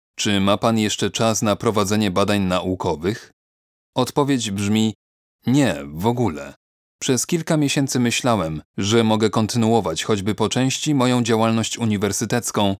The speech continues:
ale to było złudzenie. Życie polityczne okazało się tak zajmujące, że wymusiło na mnie odłożenie na bok wielu projektów, na których mi zależało.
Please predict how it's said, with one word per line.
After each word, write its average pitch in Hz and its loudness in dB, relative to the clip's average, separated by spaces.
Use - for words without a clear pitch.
ale 113 2
to 139 -2
było 110 2
złudzenie. 107 -2
Życie 113 -2
polityczne 139 0
okazało 110 2
się 101 -2
tak 117 0
zajmujące, 104 0
że 104 2
wymusiło 120 2
na 120 2
mnie 117 0
odłożenie 113 0
na 92 2
bok 101 0
wielu 101 0
projektów, 117 -2
na 113 0
których 139 0
mi 110 2
zależało. 98 -2